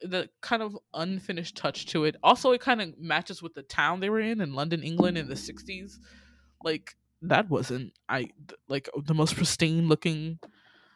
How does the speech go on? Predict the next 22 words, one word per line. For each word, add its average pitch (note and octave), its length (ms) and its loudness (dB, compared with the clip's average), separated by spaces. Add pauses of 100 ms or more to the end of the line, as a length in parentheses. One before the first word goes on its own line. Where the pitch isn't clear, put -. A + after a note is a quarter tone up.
(140)
place F3+ 400 2
in G#3 80 -4
the G#3+ 100 0
world. A3 460 -4 (100)
And E3 140 -8
so C#3+ 160 0
I D3+ 80 2
felt D3 220 -4
like F3 320 -2
it D#3+ 180 -6
really D#3 180 -8
matched C#3 340 -10
the D#3+ 60 -14
background D#3 680 0
and - 360 -4
how F3 240 -6
they E3 80 -2
were C#3+ 80 -6
telling - 280 -14
the - 60 -20
story. - 300 -6
So - 320 -6